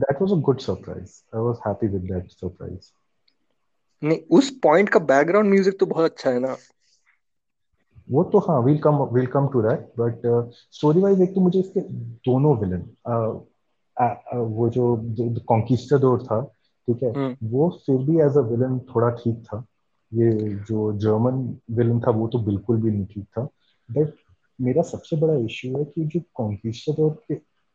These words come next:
Speaker 1: को जिस तरह से, और उसके आसपास के जो उसके चंगू मंगू थे, ठीक है,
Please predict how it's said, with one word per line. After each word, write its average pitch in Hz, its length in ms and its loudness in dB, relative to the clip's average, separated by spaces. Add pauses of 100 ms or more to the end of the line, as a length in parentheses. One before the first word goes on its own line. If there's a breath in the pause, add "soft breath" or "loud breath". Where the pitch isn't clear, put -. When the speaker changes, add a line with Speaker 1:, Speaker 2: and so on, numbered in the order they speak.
Speaker 1:
को 147 140 -2
जिस 135 320 -8
तरह 143 220 2
से, 143 240 0
और 127 200 0
उसके - 180 -6
आसपास 110 500 -4
के 123 140 -2
जो 117 320 0 (280 soft breath)
उसके 120 200 -2
चंगू 113 460 2
मंगू 104 220 0
थे, 95 220 -4 (460)
ठीक 101 160 -6
है, 98 240 -4